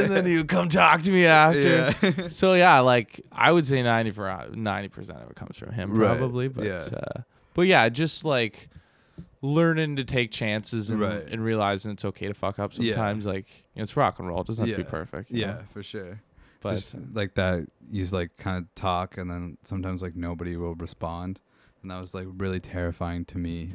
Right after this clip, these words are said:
Speaker 2: at the start of, like,
Speaker 1: Yeah.
Speaker 2: "Oh, man, damn it."
Speaker 1: Yeah,
Speaker 2: <laughs>
Speaker 1: man. You fake it till you make it, you know? <laughs> You just, uh,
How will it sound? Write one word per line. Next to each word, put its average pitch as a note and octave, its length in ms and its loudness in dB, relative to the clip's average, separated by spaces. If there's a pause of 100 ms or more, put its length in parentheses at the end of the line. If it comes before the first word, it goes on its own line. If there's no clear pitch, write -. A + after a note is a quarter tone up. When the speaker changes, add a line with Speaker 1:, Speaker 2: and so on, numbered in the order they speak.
Speaker 2:
at F2 160 -10
the E2 80 -12
start E2+ 480 -12
of, F2+ 160 -14
like, G#2 100 -8
Speaker 1:
Yeah. B4+ 300 -8 (480)
Speaker 2:
"Oh, F#3+ 280 -18
man, G2 340 -20
damn F#2+ 280 -20
it." - 180 -20 (220)
Speaker 1:
Yeah, A3 340 4
Speaker 2:
<laughs> - 0 -
Speaker 1:
man. C#3+ 380 2
You C#3+ 80 0
fake G3 360 2
it C#4 100 -6
till C#4 180 -2
you A#3 120 2
make G3+ 340 6
it, E3 180 6
you E3 60 8
know? F#3+ 720 6
<laughs> G#3 520 -6
You D#3+ 120 -8
just, E3+ 320 -6
uh, D#3 360 2